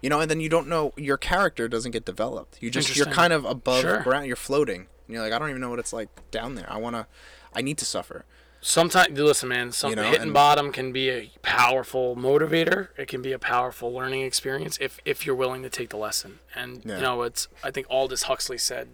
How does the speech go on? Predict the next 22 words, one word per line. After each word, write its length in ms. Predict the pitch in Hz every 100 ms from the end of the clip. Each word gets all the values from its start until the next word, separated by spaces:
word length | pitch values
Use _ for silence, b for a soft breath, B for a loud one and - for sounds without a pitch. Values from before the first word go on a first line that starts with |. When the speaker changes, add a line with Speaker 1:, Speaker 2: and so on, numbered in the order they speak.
| 117
Speaker 2:
you 80 |
know, 100 | 131
"Experience 540 | 127 - - 127 127 117
only 160 | 127
teaches 380 | 123 - 139 131
the 80 | 127
teachable." 540 | - 165 - - - - - b b b -
Speaker 1:
Mm-hmm. 120 | -
Speaker 2:
And 100 | -
so 100 | -
you 60 | 127
have 160 | 135
to 80 | -
get 180 | 143 135
to 60 | -
that 160 | 123
point 340 | - 135 143 127
where 100 | 127
you 160 | 127
can 420 | 123 127 123 123 117 b b b b b b b b b b b b - -
accept 560 | 131 - - 156 143 -
it 140 | 131